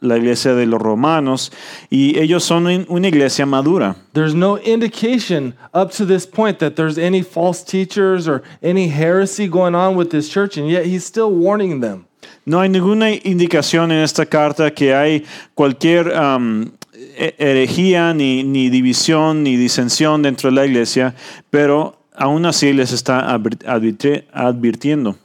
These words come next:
Speaker 2: He's warning them to, to protect this amazing work that God has done in them and that he's doing through them.
Speaker 1: Les advierte que protegen este trabajo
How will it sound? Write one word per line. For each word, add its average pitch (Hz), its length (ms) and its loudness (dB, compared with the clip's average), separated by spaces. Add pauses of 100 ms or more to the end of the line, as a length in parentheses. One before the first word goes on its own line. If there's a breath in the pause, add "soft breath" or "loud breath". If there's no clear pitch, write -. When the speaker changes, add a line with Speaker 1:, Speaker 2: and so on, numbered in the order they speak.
(160)
Speaker 2:
He's 156 140 -2
warning 170 440 0
them 151 180 -2
to, 151 240 -2 (220)
to 185 120 -2
protect 180 720 -4
this 151 240 -2
amazing 175 600 0
work 180 300 -2
that 131 180 -4
God 143 320 -4
has 127 200 -6
done 135 280 -2
in 156 240 -4
them 123 240 -2
and 120 80 -4
that 123 100 -4
he's 131 220 -6
doing 151 280 -2
through 151 280 -4
them. 107 260 -6 (240 loud breath)
Speaker 1:
Les 127 180 0
advierte 151 540 2
que 143 240 2
protegen 135 880 0 (300 loud breath)
este 151 500 2
trabajo 147 760 0